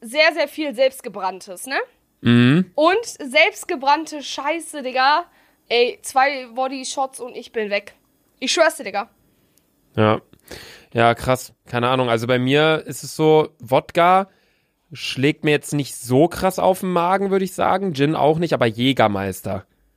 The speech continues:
Speaker 1: Aber ich hasse Jägermeister.
Speaker 2: Ich auch. Ich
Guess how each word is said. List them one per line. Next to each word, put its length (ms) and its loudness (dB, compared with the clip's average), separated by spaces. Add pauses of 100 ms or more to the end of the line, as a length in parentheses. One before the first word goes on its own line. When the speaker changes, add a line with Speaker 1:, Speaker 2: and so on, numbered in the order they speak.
(920)
Speaker 1:
Aber 180 -2
ich 160 -8
hasse 560 -8
Jägermeister. 880 -8
Speaker 2:
Ich 140 -4
auch. 320 4
Ich 220 -10